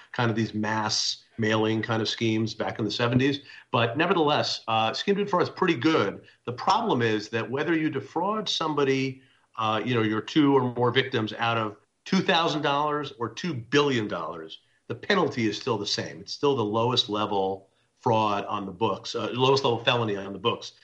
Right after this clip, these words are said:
which is a Class E felony, uh, which carries no minimum, uh, prison sentence and carries a maximum of one and a third to four years, an indeterminate term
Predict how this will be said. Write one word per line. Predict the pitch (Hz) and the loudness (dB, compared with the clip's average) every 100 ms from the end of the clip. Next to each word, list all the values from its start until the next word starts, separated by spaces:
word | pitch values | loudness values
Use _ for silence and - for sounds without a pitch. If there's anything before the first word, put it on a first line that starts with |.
| - | -16
which | - 104 | -10 -8
is | 101 | -8
a | |
Class | 98 127 113 104 | -4 -2 0 -2
E | 127 | -4
felony, | 113 131 131 107 95 92 - - _ | -2 0 0 -2 -4 -8 -12 -20 _
uh, | 98 101 | -6 -2
which | 101 101 | -2 -4
carries | - 113 107 101 | -2 2 2 0
no | 110 127 | 0 2
minimum, | 131 123 117 110 110 107 107 _ _ _ _ | 2 0 0 -2 -2 -4 -8 _ _ _ _
uh, | - 98 98 - _ _ | -14 -10 -12 -16 _ _
prison | - 165 143 | 0 0 2
sentence | 127 113 113 | 0 0 -2
and | 113 110 | -4 -6
carries | 120 113 107 | -2 0 0
a | 107 | 0
maximum | 110 123 120 117 107 104 | 0 0 -2 -4 -4 -4
of | 101 101 98 95 _ _ _ | -4 -4 -4 -8 _ _ _
one | 110 110 110 | -4 -2 -2
and | |
a | 104 | -2
third | 110 101 | -2 -2
to | 98 | -4
four | - 101 | -6 -4
years, | 95 92 85 | -2 -6 -8
an | 98 | -8
indeterminate | 101 95 _ - 104 98 90 | -8 -8 _ -4 -4 -4 -8
term | - 104 95 | -4 -4 -4